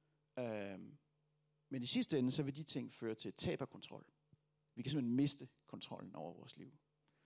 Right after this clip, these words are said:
og blive ført et sted hen, hvor vi ikke ønsker at skulle hen.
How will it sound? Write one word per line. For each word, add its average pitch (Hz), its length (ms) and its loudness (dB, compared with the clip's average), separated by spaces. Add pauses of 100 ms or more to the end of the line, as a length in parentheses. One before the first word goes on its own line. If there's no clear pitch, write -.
(140)
og 117 120 -2
blive 117 120 -6
ført 113 240 2
et 110 60 4
sted 139 200 2
hen, 123 120 0
hvor 110 120 -4
vi 95 160 -6
ikke 170 180 4
ønsker 92 240 -6
at - 100 -12
skulle - 220 -18
hen. - 120 -18